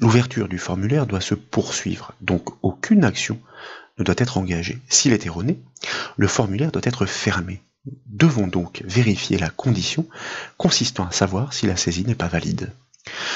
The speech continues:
Je vous propose pour cela de déployer la liste déroulante des actions qui se proposent dans l'éditeur de macros. Et puis, nous allons choisir la commande « Si ». Ainsi,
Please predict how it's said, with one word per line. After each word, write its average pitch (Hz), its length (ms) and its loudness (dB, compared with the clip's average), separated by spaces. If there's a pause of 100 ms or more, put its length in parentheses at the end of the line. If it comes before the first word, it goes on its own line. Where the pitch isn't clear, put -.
(180)
Je - 100 4
vous 156 100 4
propose 107 560 2
pour 82 140 -4
cela 156 280 4 (260)
de 95 180 0
déployer 98 560 2
la 85 160 -4
liste 120 360 0
déroulante 117 560 0 (120)
des 85 220 -2
actions 92 260 0
qui 117 140 -2
se - 100 4
proposent 117 560 2 (440)
dans 85 140 -2
l'éditeur 85 440 -2
de 95 80 0
macros. - 480 -6
Et 123 100 2
puis, - 240 -4 (420)
nous 110 140 6
allons 127 140 4
choisir 113 600 -2 (120)
la 82 180 -4
commande « 98 640 2 (240)
Si ». - 320 2 (1040)
Ainsi, 160 400 2